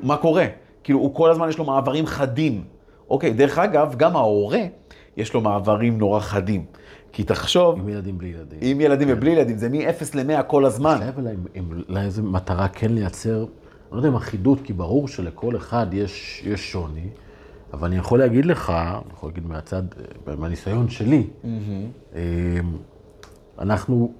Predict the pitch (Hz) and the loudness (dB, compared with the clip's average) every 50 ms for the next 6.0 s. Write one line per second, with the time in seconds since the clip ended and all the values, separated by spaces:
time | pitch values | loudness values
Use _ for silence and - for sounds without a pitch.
0 | - - - - - - - - 113 110 107 101 95 92 92 85 85 80 - 104 | -16 -18 -18 -20 -20 -18 -8 -6 -4 -4 -2 -2 -2 -4 -4 -4 -6 -8 -8 -8
1 | 98 92 - - 92 - - 95 92 90 85 80 - - 82 - - 85 82 76 | -8 -8 -8 -10 -10 -10 -8 -8 -8 -6 -6 -8 -8 -10 -10 -8 -8 -8 -8 -8
2 | - 82 80 82 87 80 90 101 95 104 95 82 - 95 90 - - 85 87 90 | -8 -10 -8 -6 -6 -4 -4 -2 -2 -4 -6 -6 -6 -8 -8 -6 -4 -4 -2 -2
3 | 90 85 - - 82 78 90 92 90 - - - 85 85 85 82 76 73 80 - | -4 -4 -6 -8 -6 -4 -2 -2 -2 -2 -4 -6 -6 -4 -4 -4 -6 -8 -10 -8
4 | - 98 104 98 87 - - - 80 82 85 85 - - 85 87 85 - 80 85 | -6 -4 -4 -4 -4 -6 -8 -10 -8 -8 -8 -8 -10 -8 -8 -8 -8 -8 -8 -10
5 | 82 - - - - 65 64 - - 87 87 - - - - 98 127 160 165 | -10 -10 -10 -10 -8 -8 -8 -4 -2 -2 -2 -2 -6 -8 -4 0 0 0 0